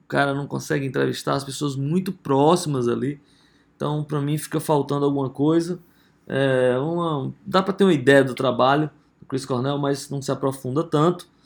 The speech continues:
Mas é uma biografia que vale a pena ainda, porque pra gente entender um pouco mais, né? Sobretudo aqui no Brasil, a gente não tinha acesso a tantas entrevistas, tantas, tantas coisas do Chris Cornell, então dá pra ter um entendimento maior da,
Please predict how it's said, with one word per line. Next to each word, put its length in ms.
Mas 220
é 40
uma 80
biografia 500
que 120
vale 220
a 60
pena 320
ainda, 320
porque 420
pra 140
gente 260
entender 300
um 80
pouco 260
mais, 320
né? 60
Sobretudo 720
aqui 120
no 80
Brasil, 460
a 60
gente 260
não 160
tinha 200
acesso 340
a 40
tantas 380
entrevistas, 640
tantas, 380
tantas 200
coisas 500
do 420
Chris 220
Cornell, 560
então 160
dá 100
pra 140
ter 400
um 60
entendimento 680
maior 640
da, 540